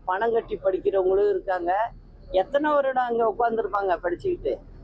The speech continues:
அதனால அவங்களுக்கு வயசும் போயிடும். அதனால இந்த அரசாங்கம்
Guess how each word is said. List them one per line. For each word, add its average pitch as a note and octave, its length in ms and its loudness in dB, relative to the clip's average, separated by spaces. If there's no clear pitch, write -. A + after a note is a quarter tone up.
அதனால G3 420 6
அவங்களுக்கு F#3+ 360 0
வயசும் G3 440 2
போயிடும். F3 420 2
அதனால F3+ 380 6
இந்த E4+ 180 6
அரசாங்கம் A#3+ 680 2